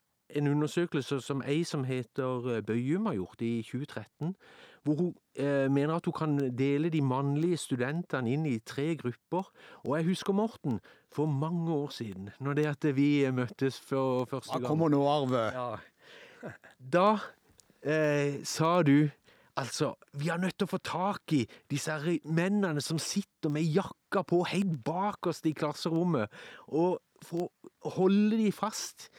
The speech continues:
Speaker 1: for at de skal kunne bli barnehagelærere. Og det gjorde veldig inntrykk. Jeg husker det den dag i dag.
Speaker 2: Ja, begrunnelsen for det var jo at når vi først har fått tak i de, her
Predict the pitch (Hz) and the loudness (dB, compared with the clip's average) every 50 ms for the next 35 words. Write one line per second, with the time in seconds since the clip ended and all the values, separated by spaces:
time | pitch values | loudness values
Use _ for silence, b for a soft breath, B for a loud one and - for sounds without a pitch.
0 | B B B B B B B - 151 160 156 - 180 165 170 - - 160 - - | B B B B B B B -2 0 0 0 0 2 2 2 0 0 -4 0 0
1 | 160 151 160 156 151 147 139 127 123 123 131 143 151 156 147 143 139 139 147 147 | 2 2 4 4 4 4 4 2 0 2 2 4 4 4 4 4 2 2 2 0
2 | 135 143 151 143 143 143 143 156 160 147 123 104 104 104 B B B B B B | 0 0 0 0 0 0 0 -2 -2 -2 -2 -4 -4 -6 B B B B B B
3 | B - 156 143 127 175 202 226 214 190 185 185 185 185 190 180 170 170 165 160 | B -2 0 2 2 2 4 4 4 4 4 2 2 0 0 -2 0 0 2 2
4 | 143 135 131 - - 131 - 143 143 156 196 185 - - 208 208 202 196 175 143 | 2 0 0 -2 -4 -4 -4 -2 -2 -2 -2 -4 -4 -4 -4 -2 -2 -2 -2 0
5 | 143 151 151 143 123 110 104 104 98 90 85 - _ _ _ _ _ B B B | 0 0 0 0 -2 -2 -2 -4 -6 -8 -12 -18 _ _ _ _ _ B B B
6 | B B B B B B 104 120 110 120 123 151 160 - 180 - 123 113 127 123 | B B B B B B -6 -4 -2 0 2 2 2 2 2 0 2 0 0 0
7 | 95 104 123 156 165 143 107 98 - - 117 110 120 113 131 123 - 147 - - | 0 -2 0 2 2 2 0 -2 -2 -2 -2 0 0 0 -2 -2 -2 -4 -4 -4
8 | 123 - - - - - 135 160 185 170 - 104 98 92 92 92 92 85 | -4 -6 -6 -8 -6 -6 -6 -4 -6 -6 -8 -10 -10 -8 -8 -8 -8 -10